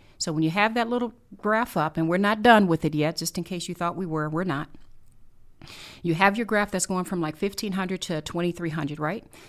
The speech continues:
Then you have that little section in there that you've highlighted, right? And then what you wanna do is the part that has the fifteen hundred, you wanna put the past. And then the other part, you wanna put eternity. Hopefully that makes sense, right? I want you to spend some time looking at that.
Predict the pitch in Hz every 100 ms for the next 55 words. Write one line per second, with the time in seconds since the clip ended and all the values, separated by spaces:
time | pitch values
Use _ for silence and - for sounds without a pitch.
0 | - 185 269 302 226 202 196 196 180 -
1 | 214 - 196 185 175 175 170 175 202 175
2 | 143 156 160 - 156 190 294 - - -
3 | - 175 160 160 262 440 302 185 180 170
4 | 165 175 170 170 - - 233 226 202 190
5 | 190 185 180 220 - 196 196 220 175 175
6 | 160 - - - 170 - - 165 160 156
7 | 165 226 220 214 170 170 160 156 185 -
8 | - 160 180 151 151 151 - - 190 202
9 | 175 170 165 - - 147 - - 156 185
10 | - - - - - - - - 202 226
11 | 202 185 - 226 240 269 240 233 214 208
12 | 185 196 202 165 151 160 147 -